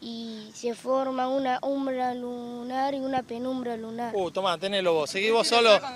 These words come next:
Speaker 2: me dejaste sin trabajo. Agarrá, agarrá, agarrá, tranquilo. <laughs> Qué genio, la tenés re clara. Yo le pregunté y dije, lo metí en un lío. Así que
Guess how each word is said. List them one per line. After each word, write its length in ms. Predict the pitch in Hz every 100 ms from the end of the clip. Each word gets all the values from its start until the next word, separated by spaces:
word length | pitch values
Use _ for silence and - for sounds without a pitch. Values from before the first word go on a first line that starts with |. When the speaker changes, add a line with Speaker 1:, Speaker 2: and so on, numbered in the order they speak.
| 220
Speaker 2:
me 60 | 185
dejaste 340 | 190 226 226
sin 180 | 220 214
trabajo. 400 | 226 220 240 185
Agarrá, 280 | 190 226 254
agarrá, 380 | 240 254 233 175 - - -
agarrá, 300 | 196 220 247
tranquilo. 540 | 226 233 254 226 208 269 349 294 - 180
<laughs> 960 | 175 180 165 170 165 151 - - -
Qué 160 | 240 220
genio, 420 | 262 285 240 208
la 140 | 190
tenés 240 | 208 262 240
re 180 | 233
clara. 340 | 202 285 254 214
Yo 180 | - 262 - - -
le 120 | 208
pregunté 440 | 196 208 214 208 277
y 20 |
dije, 140 | 220
lo 140 | 214 208
metí 260 | 208 247
en 80 | 240
un 160 | 226 220
lío. 240 | 247 202
Así 240 | 180 240 214
que 240 | 226 196